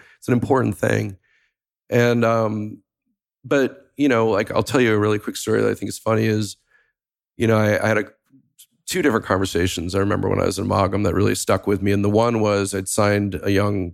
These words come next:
person who called me and said, "Thank you so much. You know, we did this deal, you know, I wanna work with,"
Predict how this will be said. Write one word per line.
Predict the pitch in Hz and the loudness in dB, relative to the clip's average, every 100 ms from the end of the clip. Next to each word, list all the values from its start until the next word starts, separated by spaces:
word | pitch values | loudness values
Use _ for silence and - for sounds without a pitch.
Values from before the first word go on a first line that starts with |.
| - | -4
person | 104 92 - 95 | -2 -2 -2 -2
who | 92 95 95 | -2 -2 -4
called | 95 - 98 98 | -4 0 0 0
me | 98 | -4
and | 98 | -6
said, | - - - - - _ _ | -4 -4 -6 -16 -20 _ _
"Thank | 170 - | -4 -2
you | 180 | -2
so | 202 | 0
much. | 175 165 147 - | 2 0 0 -2
You | 147 | -2
know, | |
we | 139 | -2
did | 117 160 | -2 -2
this | 147 - | 0 0
deal, | 151 147 135 | 2 2 4
you | 123 | 2
know, | 117 | 2
I | |
wanna | 113 120 113 | 2 0 0
work | 113 - | -2 -2
with," | 87 - | -6 -6